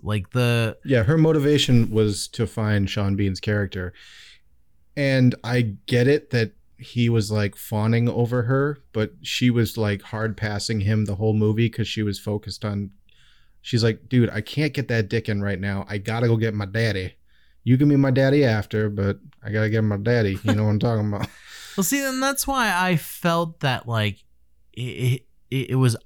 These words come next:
Speaker 1: obvious that he was from Silent Hill. And
Speaker 2: Yeah, it was just too much of a coincidence. Like, "I'm a new kid too. Let, tell me about yourself.
Speaker 1: And
Speaker 2: I'm
Speaker 1: I'm
Speaker 2: gonna
Speaker 1: gonna
Speaker 2: follow you."
Speaker 1: Yeah, I'm gonna constantly follow you.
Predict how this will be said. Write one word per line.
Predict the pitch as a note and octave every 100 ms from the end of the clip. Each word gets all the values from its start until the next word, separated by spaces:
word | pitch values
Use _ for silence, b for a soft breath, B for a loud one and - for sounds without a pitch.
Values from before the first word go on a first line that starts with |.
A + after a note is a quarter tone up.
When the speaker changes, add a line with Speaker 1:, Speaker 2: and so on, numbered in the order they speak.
| -
Speaker 1:
obvious | C#3+ E3 C#3 G#2 E2+ - - - -
that | A#2+
he | F#2+ A#2
was | G2+
from | - G#2
Silent | F2+ - F#2 E2 D2
Hill. | F#2 D2+ - - _ _ b b b b b b _ -
And | B2+ A2+ G2+ G2+ F2+
Speaker 2:
Yeah, | E2+ C#3 C3
it | B2+
was | A#2
just | A#2+ -
too |
much | A#2 G#2
of | G#2
a | G#2
coincidence. | - G#2 G2 G#2+ G2+ -
Like, | G2+ G2
"I'm | E3 G#3+ F#3
a |
new | A2+ A#2
kid | B2 - D3 D3+
too. | - G#3+ F#3+ G#2+ - _ _ _ _ _ _ _ _ _ _ _ _ _
Let, | C3 F3+
tell | - E3
me | G#3
about | G3 C3 A#2
yourself. | A2 - A2 G2 F#2+
Speaker 1:
And | D#3
Speaker 2:
I'm | D#3
Speaker 1:
I'm |
Speaker 2:
gonna | G3+
Speaker 1:
gonna | F3+
Speaker 2:
follow | - E3 E3+
you." | B2 A2 G#2 -
Speaker 1:
Yeah, | D#3+ A3 D3
I'm | -
gonna | F#3+ F3+
constantly | - - D#3 D#3+ F3 E3+ - D3 C#3 B2+ C3
follow | - B2 B2+ C3+ G2
you. | C#2 B1 A1 D2